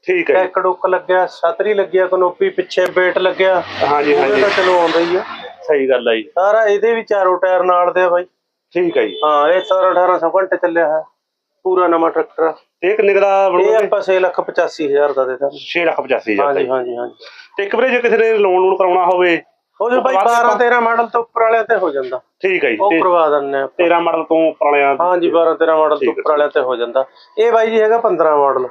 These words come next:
Speaker 1: ਪੰਦਰਾਂ ਮਾਡਲ ਜੀ।
Speaker 2: ਹਾਂ, ਮੁਰਲੇ ਟਾਇਰ ਨਾਲ ਦੇ ਆ, ਪਿਛਲੇ ਦੀਵਾਰ ਦੇ ਆ।
Speaker 1: ਠੀਕ ਹੈ ਜੀ।
Speaker 2: ਇਹ ਵੀ ਟਰੈਕਟਰ ਚੰਗਾ, ਪੂਰਾ ਚੌਵੀ ਪੱਚੀ ਸੌ ਘੰਟੇ ਹੀ ਇਹ ਚੱਲਿਆ। ਫਤਿਹਗੜ੍ਹ ਸਾਹਿਬ ਦਾ ਨੰਬਰ ਆ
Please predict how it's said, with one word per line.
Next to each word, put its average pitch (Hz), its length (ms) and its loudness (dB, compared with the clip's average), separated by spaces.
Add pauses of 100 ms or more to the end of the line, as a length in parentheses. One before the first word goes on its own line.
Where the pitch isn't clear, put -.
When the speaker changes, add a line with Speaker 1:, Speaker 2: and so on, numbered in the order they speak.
Speaker 1:
ਪੰਦਰਾਂ 165 280 -2
ਮਾਡਲ 113 160 -2
ਜੀ। 101 60 -2
Speaker 2:
ਹਾਂ, 180 120 0
ਮੁਰਲੇ 190 320 0
ਟਾਇਰ 214 220 0
ਨਾਲ 175 320 2
ਦੇ 185 80 0
ਆ, 196 40 2
ਪਿਛਲੇ 185 380 0
ਦੀਵਾਰ 151 340 2
ਦੇ 123 160 0
ਆ। 113 40 -4 (360)
Speaker 1:
ਠੀਕ 175 260 -2
ਹੈ 113 80 0
ਜੀ। 104 320 -6
Speaker 2:
ਇਹ 185 80 -2
ਵੀ 220 120 0
ਟਰੈਕਟਰ 190 300 -2
ਚੰਗਾ, 185 320 0
ਪੂਰਾ 185 220 0
ਚੌਵੀ 185 260 0
ਪੱਚੀ 185 280 -4
ਸੌ 180 200 0
ਘੰਟੇ 190 220 0
ਹੀ 151 100 2
ਇਹ 165 80 0
ਚੱਲਿਆ। 185 260 0
ਫਤਿਹਗੜ੍ਹ 185 420 0
ਸਾਹਿਬ 185 240 2
ਦਾ 196 120 2
ਨੰਬਰ 151 300 -2
ਆ 185 100 0